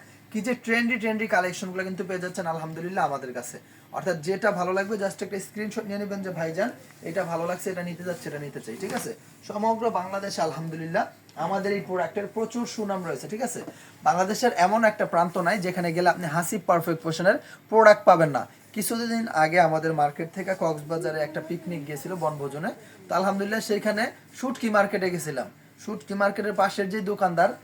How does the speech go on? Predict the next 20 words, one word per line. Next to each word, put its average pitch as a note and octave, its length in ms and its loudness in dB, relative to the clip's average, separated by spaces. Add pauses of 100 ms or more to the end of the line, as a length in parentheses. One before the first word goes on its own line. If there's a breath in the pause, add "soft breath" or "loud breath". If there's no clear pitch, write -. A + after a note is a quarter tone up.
(280)
সেই G#3 160 2
দোকানদারের G3 540 4
কাছে F#3+ 260 2
আমার E3+ 200 4 (520)
শোরুমের D#3+ 340 -2
প্রোডাক্ট D3+ 360 0
আছে, C#3+ 160 -2
আমার C#3 240 0
প্রোডাক্ট B2+ 280 -4
আছে B2 140 -8
আলহামদুলিল্লাহ। C#3 520 -4 (320 loud breath)
আহ, C#3+ 240 6
যাওয়ার F#3 240 6
পর G#3+ 160 0
খুব G#3 240 0
ভালো F#3+ 220 4
লাগলো E3 260 4
দেখে C#3 280 -8
যে C3 220 -6 (100)
হাসি E3+ 280 -4